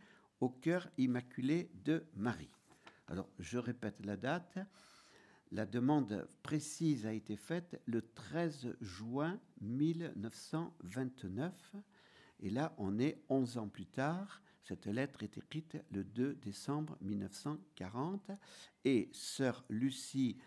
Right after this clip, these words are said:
rappelle au pape Pie douze que cette demande du ciel du treize juin mille neuf cent vingt-neuf avait été communiquée au pape Pie onze.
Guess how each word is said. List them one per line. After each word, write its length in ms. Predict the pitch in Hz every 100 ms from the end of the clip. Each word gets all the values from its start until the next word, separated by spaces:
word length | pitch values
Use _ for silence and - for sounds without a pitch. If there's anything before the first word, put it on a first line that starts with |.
| - - _
rappelle 560 | 87 104 139 - 135 107
au 60 |
pape 320 | 90 123 123 90
Pie 240 | - 151
douze 540 | 120 127 196 214 156 110 98 - - - _
que 80 | 123
cette 300 | - 160 127
demande 480 | 113 156 160 156 123
du 200 | 101 110
ciel 540 | - - 135 120 87 - - _
du 160 | 101 -
treize 420 | - 165 151 147
juin 340 | 120 123 135
mille 200 | 123 143
neuf 140 | 147 127
cent 340 | - 104 90 -
vingt-neuf 920 | 101 165 165 98 95 113 170 175 - 196 - - - - - _ -
avait 220 | 165 180
été 480 | 175 160 156 - 127
communiquée 880 | - 180 180 165 160 - 120 127 - -
au 80 |
pape 380 | 104 - 175 156
Pie 260 | 107 202 190
onze. 420 | 101 78 76